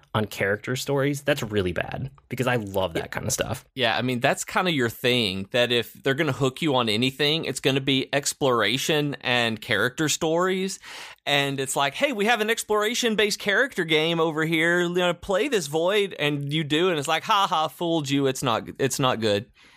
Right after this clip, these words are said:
Speaker 1: Yeah, so,
Speaker 2: Like, like,
Speaker 1: like
Speaker 2: it really is like they pulled the rug out from under you.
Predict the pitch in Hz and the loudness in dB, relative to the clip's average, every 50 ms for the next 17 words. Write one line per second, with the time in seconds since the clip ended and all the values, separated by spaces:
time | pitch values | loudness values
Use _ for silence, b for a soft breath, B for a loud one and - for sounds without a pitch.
0 | B - 131 117 123 113 98 90 - - - 156 139 131 127 - - - 135 139 | B -8 -2 0 0 0 0 -2 -4 -4 -2 0 2 2 2 0 -2 -2 -2 0
1 | 127 - 131 139 131 - 143 151 151 151 147 135 131 127 120 113 107 - 120 107 | 2 2 2 2 2 0 0 0 2 2 2 2 2 2 0 0 0 0 -2 -2
2 | - 123 120 110 110 101 98 98 101 98 90 87 - - - 117 95 95 95 80 | 0 0 0 0 0 2 2 2 2 2 2 -2 -2 -2 -2 0 0 0 0 0
3 | 87 85 73 92 | -2 -2 -2 -2